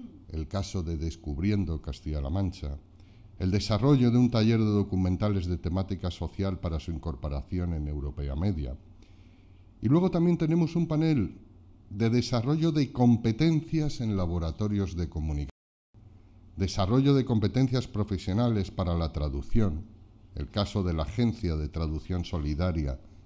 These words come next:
de la Universidad Europea de Madrid, desarrollo de competencias en laboratorios de comunicación,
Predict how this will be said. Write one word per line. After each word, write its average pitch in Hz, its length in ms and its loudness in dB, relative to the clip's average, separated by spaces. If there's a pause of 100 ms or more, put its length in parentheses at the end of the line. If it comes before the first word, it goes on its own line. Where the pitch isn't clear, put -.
(160)
de 85 140 -2
la 80 100 0
Universidad 76 640 -4
Europea 73 380 -6
de 65 100 -8
Madrid, 76 380 -4 (640)
desarrollo 113 600 4
de 127 140 4
competencias 104 960 0
en 85 140 0
laboratorios 80 640 -2
de 71 120 -4
comunicación, 71 920 -4